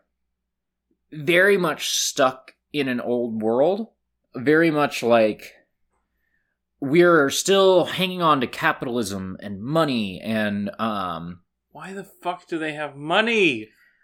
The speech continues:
Speaker 2: Why
Speaker 1: I
Speaker 2: does th-, the movie end with Dennis Hopper stuffing bags full of cash and trying to make his escape?
Speaker 1: I mean, the, the answer is, I, I think the movie knows that that's absurd. That, like,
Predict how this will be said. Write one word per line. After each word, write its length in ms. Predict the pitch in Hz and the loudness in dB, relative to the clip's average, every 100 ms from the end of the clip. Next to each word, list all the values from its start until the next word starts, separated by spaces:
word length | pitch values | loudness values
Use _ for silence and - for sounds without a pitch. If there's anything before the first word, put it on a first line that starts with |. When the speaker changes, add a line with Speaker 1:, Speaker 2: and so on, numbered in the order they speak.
| _ _ | _ _
Speaker 2:
Why 440 | 135 143 180 226 247 | -10 -2 0 2 2
Speaker 1:
I 120 | 208 | 2
Speaker 2:
does 260 | 220 214 196 | 2 2 0
th-, 140 | 190 170 | -16 -12
the 120 | 170 | -10
movie 600 | 175 170 214 254 220 214 190 | -10 -8 -8 -4 -4 -4 -2
end 480 | 202 226 220 196 | 0 0 -2 -8
with 200 | 185 175 | -6 -4
Dennis 380 | 202 214 208 190 | -2 -2 -2 -4
Hopper 580 | 202 214 214 208 196 185 - | -2 -2 -2 0 0 0 -12
stuffing 640 | - - 208 208 202 180 | -8 -2 0 2 -2 0
bags 400 | 185 196 220 214 | 2 2 2 -4
full 320 | - 220 214 | -4 -2 -2
of 220 | 202 208 | -6 -14
cash 760 | - - 208 226 220 202 - - | -20 -2 2 6 6 4 -2 -10
and 240 | 190 185 175 | -8 -8 -8
trying 440 | - 208 220 208 | -4 -2 -2 -2
to 80 | 202 | -2
make 320 | 202 208 202 | -2 -6 -6
his 180 | 226 220 | -14 -14
escape? 840 | 247 233 - - 262 302 285 - - - _ - 185 | -16 -14 -14 -6 -4 -4 -6 -10 -20 -20 _ -6 0
Speaker 1:
I 100 | 220 | 2
mean, 160 | 240 | 4
the, 160 | 214 165 | 4 4
the 240 | 160 202 | 4 4
answer 360 | 208 277 240 185 | 4 2 2 4
is, 320 | 151 143 131 | 6 6 2
I, 340 | 120 131 165 - | 0 2 2 2
I 60 | |
think 180 | 160 214 | 2 0
the 60 | 160 | 2
movie 280 | 170 165 147 | 2 0 0
knows 480 | 139 139 208 156 | 2 4 4 2
that 80 | 113 | 0
that's 220 | 127 120 | -2 -2
absurd. 680 | 113 - - 233 220 82 - 131 | -4 -6 -2 2 2 0 -6 -8
That, 160 | - | -2
like, 460 | 131 123 113 - | 2 2 0 -6